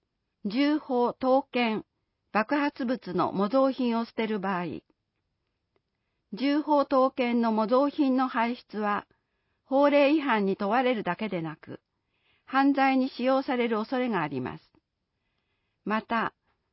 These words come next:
爆発物の模造品の排出は、周辺住民の避難や道路の封鎖など、大きな影響を与える場合があります。材質を問わず、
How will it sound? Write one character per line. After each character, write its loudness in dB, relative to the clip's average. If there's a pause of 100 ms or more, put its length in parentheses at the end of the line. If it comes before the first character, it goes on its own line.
(140)
爆 -2
発 -4
物 -4
の 0
模 0
造 2
品 -2
の 0
排 -4
出 -12
は、 -2 (680)
周 -2
辺 2
住 -2
民 2
の 0
避 -2
難 0
や -6 (560)
道 4
路 2
の 2
封 -4
鎖 -4
な -2
ど、 -8 (500)
大 2
き -4
な 2
影 0
響 0
を 2
与 0
え -2
る 0
場 0
合 0
が 0
あ 0
り -2
ま -6
す。 -20 (1120)
材 4
質 -4
を 2
問 -2
わ 2
ず、 -8